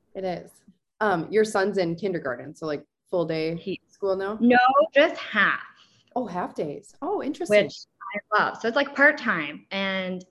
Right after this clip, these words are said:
Speaker 2: I love it. It's perfect. I, I don't think he could handle full-time. Like, he needs to come home and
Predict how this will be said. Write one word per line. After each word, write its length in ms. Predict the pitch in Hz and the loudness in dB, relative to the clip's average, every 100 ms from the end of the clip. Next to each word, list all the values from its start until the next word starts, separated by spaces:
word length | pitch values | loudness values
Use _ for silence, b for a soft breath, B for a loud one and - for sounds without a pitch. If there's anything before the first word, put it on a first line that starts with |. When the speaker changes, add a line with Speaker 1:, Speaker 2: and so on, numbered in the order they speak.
| _ _ - | _ _ -14
Speaker 2:
I 80 | 175 | -10
love 180 | 165 147 | -8 -8
it. 100 | - | -10
It's 140 | 180 - | -12 -12
perfect. 300 | - - - 214 | -14 -14 -4 -2
I, 120 | 226 247 | -2 0
I 60 | |
don't 200 | 311 311 | -2 0
think 180 | 285 262 | -2 -2
he 140 | 285 | -2
could 140 | 269 247 | -2 -2
handle 260 | 196 196 | -2 -4
full-time. 480 | 202 208 208 208 208 | -6 -8 -8 -10 -8
Like, 140 | 185 - | -10 -10
he 100 | 190 | -10
needs 200 | 185 185 | -10 -12
to 60 | |
come 160 | 190 170 | -14 -12
home 260 | 165 170 | -12 -12
and 320 | 160 - 302 | -12 -14 -16